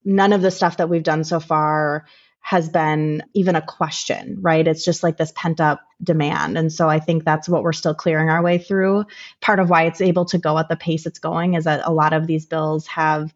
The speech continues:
large coalitions that have been working sometimes for twenty years on these bills. Some of these bills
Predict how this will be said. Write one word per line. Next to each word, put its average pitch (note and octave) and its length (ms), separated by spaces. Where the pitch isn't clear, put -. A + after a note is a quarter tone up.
large F3+ 460
coalitions E3 640
that D#3+ 80
have D#3+ 80
been D#3+ 180
working D#3+ 500
sometimes E3 460
for E3+ 120
twenty F3 360
years G#3 340
on E3+ 140
these E3+ 160
bills. E3+ 220
Some G#3 120
of G#3 120
these G#3 160
bills G3 240